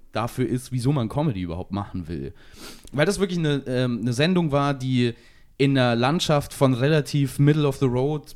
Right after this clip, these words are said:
Sitcoms in Amerika damals einfach reingekommen ist und das ganze Konzept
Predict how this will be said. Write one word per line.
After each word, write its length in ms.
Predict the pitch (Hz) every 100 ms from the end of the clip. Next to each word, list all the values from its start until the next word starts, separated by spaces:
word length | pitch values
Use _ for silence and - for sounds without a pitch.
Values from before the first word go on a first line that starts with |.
| -
Sitcoms 800 | - - 170 - 123 110 117 -
in 100 | 120
Amerika 680 | 113 123 143 113 104 98 107 - - - -
damals 260 | 143 156 -
einfach 340 | 147 139 123 - - - -
reingekommen 680 | 131 135 180 175 147 127 127
ist 200 | 131 131
und 160 | - 127
das 100 | 123
ganze 200 | 156 -
Konzept 400 | 151 131 - -